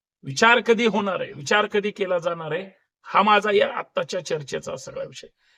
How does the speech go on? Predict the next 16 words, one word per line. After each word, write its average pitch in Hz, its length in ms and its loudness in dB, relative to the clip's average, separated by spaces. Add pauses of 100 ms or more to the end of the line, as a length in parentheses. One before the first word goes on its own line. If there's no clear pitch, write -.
(120)
मित्रांनो, 226 420 6
मी 233 140 4
काय 240 160 0 (120)
तत्वज्ञान 220 500 -2
सांगायला 185 420 -2
आपल्या 170 220 -6
समोर 147 260 -6
आलं 127 180 -4
नाही, 135 120 -10
मला 175 140 -2
फक्त 180 220 -6
एवढंच 170 420 0
म्हणायचं 151 420 -8
आहे, - 80 -12 (1800)
काही 170 240 6
गोष्टी 214 520 0